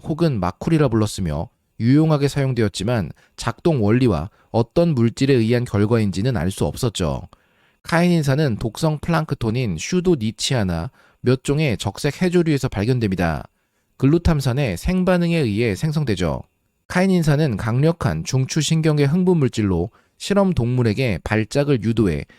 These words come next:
간질 연구에 사용됩니다. 발작과 함께 흥분 독성도 보이기에 유독성 물질임에 틀림없습니다. 아직 의료 목적 등으로 사용되는 사례는 없고, 적조가 크게 발생했을 때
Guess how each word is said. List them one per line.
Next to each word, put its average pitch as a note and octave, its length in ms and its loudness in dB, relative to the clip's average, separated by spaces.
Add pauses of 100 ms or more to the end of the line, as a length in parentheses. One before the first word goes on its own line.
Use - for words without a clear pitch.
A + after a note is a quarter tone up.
(120)
간질 B2+ 500 0
연구에 G#2+ 380 0
사용됩니다. G2 720 -2 (480)
발작과 D3+ 520 0
함께 A2+ 420 -2
흥분 G3 440 0
독성도 C3+ 440 -2
보이기에 G#2 540 0 (340)
유독성 D3+ 500 0
물질임에 A2 480 -2
틀림없습니다. A2 920 -2 (400)
아직 A2+ 380 -2
의료 D3 280 4
목적 C#3 460 -2
등으로 B2 360 0
사용되는 D3+ 480 -2
사례는 D3 320 -2
없고, F#2 420 -2 (340)
적조가 C#3 640 0
크게 E3+ 260 0
발생했을 A2 560 -4
때 E2 300 -4